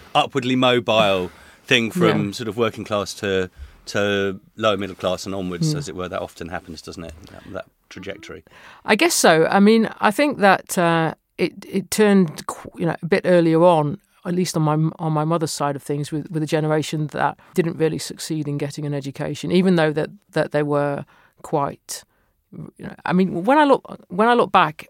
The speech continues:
Speaker 2: and my sister's done quite a lot of family histories, and, and I know something about this in that respect, and also from the things that my grandparents would tell me, there's a lot of people who are,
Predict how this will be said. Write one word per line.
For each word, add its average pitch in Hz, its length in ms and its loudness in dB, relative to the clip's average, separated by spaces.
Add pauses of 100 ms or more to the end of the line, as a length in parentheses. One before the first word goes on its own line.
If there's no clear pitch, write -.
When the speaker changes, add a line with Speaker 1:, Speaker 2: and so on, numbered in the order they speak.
Speaker 2:
and 170 260 -4
my 165 120 0
sister's - 420 -8
done 151 160 -4
quite - 180 -6
a 160 40 -4
lot 156 160 -2
of 147 100 -6
family 143 260 -4
histories, 156 320 -6
and, 151 160 -8
and 151 260 -4
I 147 80 -4
know 156 140 0
something 156 320 -4
about 147 220 -2
this - 280 -6 (300)
in 170 160 -8
that 175 140 -2
respect, - 440 -8
and 160 80 -4
also 160 320 -2
from 151 220 -6
the 151 80 -8
things 156 240 -6
that 156 60 -8
my 151 160 -6
grandparents 170 500 -2
would 151 100 -10
tell 151 160 -4
me, 147 120 -4
there's 160 200 0
a 185 60 0
lot 208 160 0
of 208 60 -12
people 190 280 -4
who 160 140 -4
are, 143 100 -4